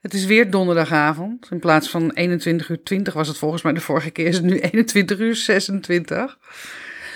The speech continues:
Maar goed, het komt eigenlijk wel goed uit, want, ehm, ik wil het, eh,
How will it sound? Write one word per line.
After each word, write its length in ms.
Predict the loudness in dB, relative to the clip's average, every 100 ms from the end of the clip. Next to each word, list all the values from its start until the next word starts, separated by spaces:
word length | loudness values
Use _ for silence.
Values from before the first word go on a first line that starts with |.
| 0
Maar 100 | 2
goed, 360 | 4 4 2 -12
het 140 | -4
komt 180 | 0 2
eigenlijk 340 | 2 2 2
wel 80 | 2
goed 180 | 2 0
uit, 260 | 2 2 0
want, 280 | -4 -2
ehm, 360 | 2 4 2 -4 -10 _ _ _ _ -20 -20 -20 _
ik 160 | -2 2
wil 160 | 2
het, 240 | 2 0 0
eh, 380 | 4 4 2